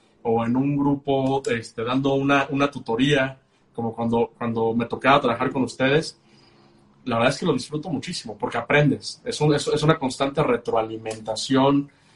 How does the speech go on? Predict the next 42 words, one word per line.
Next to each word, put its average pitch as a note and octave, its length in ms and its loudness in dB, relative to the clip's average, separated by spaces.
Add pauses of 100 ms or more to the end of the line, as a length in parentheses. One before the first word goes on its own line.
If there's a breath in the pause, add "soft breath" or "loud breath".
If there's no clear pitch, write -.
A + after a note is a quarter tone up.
es A#2+ 200 0
ver C3 140 8
diferentes B2+ 400 0
puntos A#2 320 -4
de A2 80 -4
vista, A#2 320 -2
y A#2 40 2
eso A2+ 180 0
me A2 80 2
encanta, A#2 680 0
y, A2 40 -12 (420)
y G#2+ 120 -16
lo A2 120 -4
disfruto B2 340 -10
muchísimo. A#2+ 420 -6
Entonces, D#3 520 -2 (360 soft breath)
estuve E3+ 300 4
trabajando D3+ 420 6
como A#2 200 -4
profesor C3 560 2
en D#3 100 4
isdi C#3+ 380 0
varios B2 500 2
años, D3+ 540 0
me, G#2+ 240 -10
cada C#3+ 200 6
día D3 160 4
me C3 100 2
enamoraba A#2 440 -2
más, C#3 380 -2 (260)
me A#2+ 160 -2
involucraba B2 640 0
más C#3 300 0
en A#2 60 -6
el A2 80 -8
proyecto B2 440 -6
de C3+ 100 -2
isdi, C#3+ 360 -2 (480 soft breath)
hasta B2+ 280 2
que B2 80 -4
me A#2+ 120 2
dieron, C#3+ 380 4